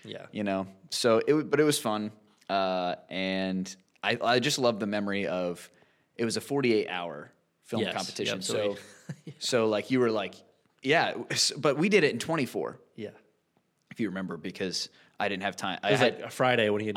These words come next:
Speaker 1: announced it,
Speaker 2: came
Speaker 1: and
Speaker 2: up
Speaker 1: you
Speaker 2: on
Speaker 1: couldn't
Speaker 2: Friday.
Speaker 1: come till, like, Saturday.
Speaker 2: Yeah, or whatever. Yeah, you were like, "Can you make it?" And I was like, "Like, today or tomorrow?" <laughs> Like,
Speaker 1: Yeah.
Speaker 2: and I, like, pretty much came right up. We wrote it on my way down,
Speaker 1: Yeah.
Speaker 2: annotated it in the car, and then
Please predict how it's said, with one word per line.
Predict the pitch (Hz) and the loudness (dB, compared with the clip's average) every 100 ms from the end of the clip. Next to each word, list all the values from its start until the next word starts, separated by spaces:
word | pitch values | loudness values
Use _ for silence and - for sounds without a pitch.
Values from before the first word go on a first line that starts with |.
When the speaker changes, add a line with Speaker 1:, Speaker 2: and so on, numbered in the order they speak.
| 127 | 4
Speaker 1:
announced | 139 - | 4 2
it, | |
Speaker 2:
came | 131 123 | 0 4
Speaker 1:
and | |
Speaker 2:
up | 123 113 | 2 2
Speaker 1:
you | |
Speaker 2:
on | 107 104 | -2 -2
Speaker 1:
couldn't | |
Speaker 2:
Friday. | - 98 87 | -2 -2 -2
Speaker 1:
come | 110 107 | -4 -4
till, | 104 101 | -10 -12
like, | - - _ | -12 -16 _
Saturday. | - 85 - - | -14 -14 -14 0
Speaker 2:
Yeah, | 156 127 131 | 2 4 4
or | 123 113 | 4 4
whatever. | 113 110 98 | 2 0 2
Yeah, | 107 | 2
you | 107 | 4
were | 110 | 2
like, | 95 | 0
"Can | 104 107 | -2 -4
you | 92 - | -6 -10
make | 80 107 110 | -4 -2 -2
it?" | |
And | 80 | -6
I | 92 | -8
was | |
like, | 92 - - _ | -10 -14 -20 _
"Like, | 95 80 - - | -12 -12 -18 -14
today | 90 85 104 160 147 | -10 -2 2 4 2
or | 85 | 2
tomorrow?" | 110 87 151 | -4 0 4
<laughs> | |
Like, | 160 127 | 4 4
Speaker 1:
Yeah. | 151 107 95 104 | -2 -2 -2 0
Speaker 2:
and | 110 | 2
I, | 101 | 2
like, | 98 - | 0 -2
pretty | - 151 | -2 0
much | 127 - | 0 -2
came | 113 98 | -4 -2
right | 95 101 98 | 0 2 4
up. | 107 98 - - _ _ - - | 4 2 0 -20 _ _ -20 -8
We | 98 | -6
wrote | 92 98 123 | 2 4 4
it | 123 | 4
on | 104 | 0
my | 101 101 | 0 2
way | 101 101 | 4 2
down, | 95 90 90 92 | 0 0 -2 -2
Speaker 1:
Yeah. | |
Speaker 2:
annotated | 95 101 - 110 104 | -2 -2 0 0 0
it | 87 | -2
in | |
the | 92 | -4
car, | - 92 90 92 | -6 -4 -2 -2
and | 107 107 | -2 0
then | 107 104 104 104 98 | 2 2 0 -2 -4